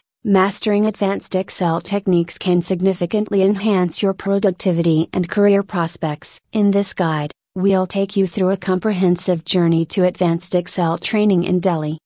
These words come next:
Why advanced Excel training is essential. Ascents understand the importance of advanced Excel skills in the workplace.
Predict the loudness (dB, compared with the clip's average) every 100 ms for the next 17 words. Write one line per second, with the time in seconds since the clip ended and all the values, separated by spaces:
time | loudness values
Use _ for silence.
0 | _ 0 2 0 0 0 0 -2 -2 -2
1 | -2 0 0 0 0 2 2 0 -2 -2
2 | 0 0 2 0 0 0 0 -2 -2 0
3 | 0 0 -2 0 2 2 2 0 0 0
4 | 0 0 -2 -4 -6 -2 -2 -2 -2 -2
5 | 0 0 0 0 0 0 0 0 -2 0
6 | 0 -2 -2 -2 0 0 -2 -6